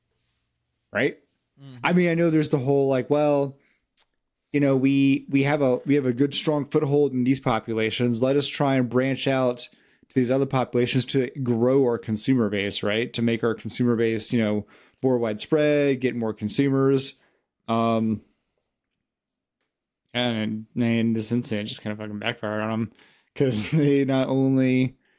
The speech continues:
Speaker 1: I don't think, drew in more, many more consumers from that community 'cause, like you said, Dylan Mulvaney, weird kind of unicorn on their own, on his, her own,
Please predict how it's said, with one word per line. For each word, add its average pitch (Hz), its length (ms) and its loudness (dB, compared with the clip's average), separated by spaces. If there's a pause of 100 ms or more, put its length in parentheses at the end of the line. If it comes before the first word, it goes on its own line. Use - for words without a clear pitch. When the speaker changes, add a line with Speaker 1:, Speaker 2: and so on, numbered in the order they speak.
(280)
Speaker 1:
I 127 80 -2
don't 131 260 -2
think, 139 460 -2
drew 127 300 2
in 131 160 2
more, 127 260 2
many 135 240 2
more 127 200 0
consumers 127 500 0
from 107 160 -4
that - 240 -4
community 127 360 0
'cause, 117 160 -4
like 107 140 -2
you 104 80 -4
said, 104 240 -2
Dylan 110 180 -4
Mulvaney, 110 520 -2 (1500)
weird 131 580 0
kind 135 220 -2
of 120 440 -2 (1900)
unicorn 135 480 0
on 131 120 2
their 117 180 -2
own, 113 400 0
on 120 260 -2
his, 123 440 -2
her 120 280 0
own, 113 500 -2